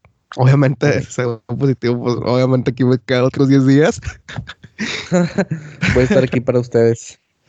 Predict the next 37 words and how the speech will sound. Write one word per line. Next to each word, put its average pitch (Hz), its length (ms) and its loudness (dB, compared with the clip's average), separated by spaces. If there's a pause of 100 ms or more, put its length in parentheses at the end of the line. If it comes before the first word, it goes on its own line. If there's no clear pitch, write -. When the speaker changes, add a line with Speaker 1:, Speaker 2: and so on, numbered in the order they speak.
(320)
Speaker 2:
Por 120 120 -4
más 151 80 4
Speaker 1:
Pero 143 180 4
Speaker 2:
tiempo. 135 140 2
Speaker 1:
sí, 131 220 0
de 127 160 0
momento 127 340 0
esa 143 180 -4
es, 143 120 -2
esa 135 180 -4
es 139 60 0
mi 147 120 2
Speaker 2:
<laughs> 131 60 0
Speaker 1:
meta, 113 340 -2
hay 101 100 -2
que 120 120 -6
seguir, 117 340 -4
seguir 127 480 -4
sorteando 143 380 -2
el 139 80 -4
covid, 147 500 2
o 127 100 -2
sea, 113 240 0 (400)
aliviarme 160 540 4
de 202 80 2
la 156 100 0
gripe 143 300 -2
también, 131 420 -2
porque 170 280 -4
no 143 100 -2
me 139 120 4
van 143 200 2
a 147 60 2
dejar 143 220 0
subir 139 260 0
aunque 139 240 -2
ten-, 123 260 -4